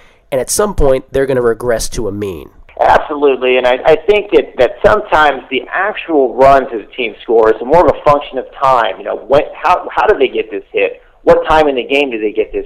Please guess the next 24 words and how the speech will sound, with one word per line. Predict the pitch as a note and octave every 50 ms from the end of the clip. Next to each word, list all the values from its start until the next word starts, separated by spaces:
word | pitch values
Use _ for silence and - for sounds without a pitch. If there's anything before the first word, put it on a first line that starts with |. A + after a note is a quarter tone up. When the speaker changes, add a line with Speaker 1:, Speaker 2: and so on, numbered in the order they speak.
| - -
Speaker 2:
hit? | G#2+ G2+ G2+ - - - - - - - - _
But, | - D#3+ D#3 - - - - -
but | E3+ D#3+ - -
that | A3 A#3 A#3+ - - -
really, | F4+ - G#3+ G#3+ - E3+
you | D#3 D#3 D#3+
really | A#3 C4+ C4+ C4
can't | C4 - G3+ F#3 E3+ -
predict | - D3+ - - D3+ C#3 - - -
that, | G#2+ G2 E2 -
because | - - - - D3+ C3+ B2+ A2 - - _ _ _ -
I | C3+ C#3
think | - - A3+ A3+ -
you've | F#3 - -
gotta | F3+ E3 D#3 D3+ D3+
go | D3 C3+
down, | C3+ C#3 C3 C3 B2+ B2+ - - - - - -
back | - C#3+ C3+ C3 - -
down | C3+ B2 A#2+ A#2 -
to | B2+ A2+ G#2 -
what | D#3 F#3+ F#3+ F#3+
actually | F3+ F3 E3 - - C#3+ C#3 C3 A#2+ C3
have | B2+ A#2
they | -